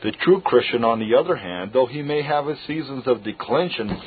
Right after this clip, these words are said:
perseveres and on the whole becomes more and more faithful in the discharge of duty. The path of the just is as a shining light that shineth more and more unto the perfect day.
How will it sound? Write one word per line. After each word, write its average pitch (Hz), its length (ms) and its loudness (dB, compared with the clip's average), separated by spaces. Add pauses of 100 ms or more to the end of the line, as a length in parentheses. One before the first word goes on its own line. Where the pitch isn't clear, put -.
(300)
perseveres 143 880 6
and 113 120 4
on 139 200 6
the 131 100 6
whole 156 320 4
becomes 127 420 0
more 139 300 4
and 143 100 -4
more 143 260 2
faithful 156 440 0
in 113 100 -6
the 113 80 2
discharge 117 600 2
of 95 160 -6
duty. 147 380 0 (420)
The 135 120 4
path 139 460 4
of 147 120 -2
the 147 120 2
just 139 440 2
is 127 160 -8
as 135 180 -6
a 139 120 -2 (100)
shining 135 400 0
light 95 360 -2
that 110 120 -2
shineth 120 440 0
more 131 360 4
and 127 80 -4
more 117 480 2
unto 95 240 -8
the 92 140 -2
perfect 92 500 -4
day. 92 320 2